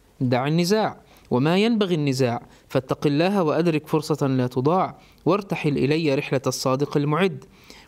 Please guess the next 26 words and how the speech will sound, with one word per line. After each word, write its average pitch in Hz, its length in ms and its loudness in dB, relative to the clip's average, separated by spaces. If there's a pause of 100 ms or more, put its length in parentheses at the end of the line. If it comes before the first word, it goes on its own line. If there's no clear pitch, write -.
وسر 175 460 2
نحوي 135 540 0
سير 135 420 0
المجد، 143 560 0 (360)
وتفضل 151 680 0
وتجشم 135 680 0
إلى 127 180 2
بيتي، 170 440 0
وكل 123 380 0
إلى 127 240 0
شهرين 151 600 0
من 135 140 -2
قرصي 131 440 -2
وزيتي، 147 680 0 (280)
سيريك 151 640 0
الله 170 400 0
حالا 208 380 0
لا 151 260 2
ينكشف 151 600 -2 (480)
عن 147 260 0
يد 165 220 2
غيري 185 500 2
من 160 160 -2
أهل 165 280 0
البلدان 143 640 0
وجوابها، 160 920 0